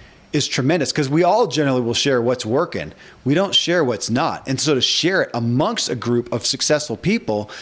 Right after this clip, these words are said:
and the opportunity to get feedback on that and to really contemplate that has been powerful. It's been, it's been go-, I told him he needs to write a book or do something on that, do a podcast on it. If he doesn't,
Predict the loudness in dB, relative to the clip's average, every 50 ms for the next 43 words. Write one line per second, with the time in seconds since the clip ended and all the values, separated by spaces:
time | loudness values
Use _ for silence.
0 | -16 -18 -10 -6 -2 0 0 2 0 0 -2 -4 -6 -4 -2 0 0 0 0 -2
1 | -4 -6 -8 -8 -8 -4 -2 0 0 0 0 0 0 0 -2 -2 -2 0 0 0
2 | 2 2 0 0 0 -2 -6 -10 -16 -20 -20 -20 -10 -6 -4 -2 0 0 2 2
3 | 2 2 2 2 0 0 -2 -2 -2 -2 -2 -4 -4 -2 0 0 0 0 0 0
4 | 0 0 -2 -4 -8 -14 -14 -8 -4 -4 -2 0 0 -2 -2 -4 -6 -6 -4 -2
5 | 0 0 0 0 0 -2 -4 -6 -6 -6 -6 -4 -4 -2 -2 -2 -4 -2 -2 -2
6 | 0 0 0 -2 -2 -2 0 0 0 2 2 2 0 0 0 0 -2 -2 -2 -2
7 | -2 -2 0 0 0 -2 -4 -4 -2 -2 -2 -2 -2 -4 -2 -2 -2 -2 -2 0
8 | 0 -2 -2 -2 -4 -2 -2 -2 -2 -2 -4 -4 -4 -4 -4 -4 -6 -2 0 0
9 | 2 2 2 0 0 -4